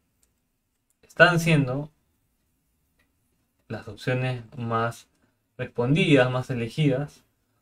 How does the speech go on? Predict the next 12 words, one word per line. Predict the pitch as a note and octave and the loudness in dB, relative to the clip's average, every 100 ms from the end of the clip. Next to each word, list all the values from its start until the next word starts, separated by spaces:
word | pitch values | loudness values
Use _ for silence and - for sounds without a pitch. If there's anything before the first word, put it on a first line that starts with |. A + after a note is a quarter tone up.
| _ _ - | _ _ -2
Por | C#3 C#3+ | 2 4
nuestros | D3 D3+ D3 D3 C#3 | 2 2 2 2 2
usuarios. | C3+ E3+ E3+ C#3+ B2 A#2 A2+ - _ _ _ _ _ _ _ _ _ _ _ _ | -2 6 10 10 8 4 2 -6 _ _ _ _ _ _ _ _ _ _ _ _
Rosempe | - C3+ - E3 D#3+ D#3+ D#3+ | -4 -2 0 4 4 4 2
Peralta | B2+ D3+ D3+ A#2 A#2+ A2+ - _ _ _ _ _ _ - | 6 10 10 8 0 -2 -4 _ _ _ _ _ _ -14
nos | B2+ B2+ | -8 -6
dice | B2+ C#3+ | -4 -2
que | C#3+ | 0
es | C3 | 2
la | B2 | 2
letra | B2+ B2+ A#2 A2+ | 0 4 4 6
D. | C#3 C3+ B2 | 8 8 4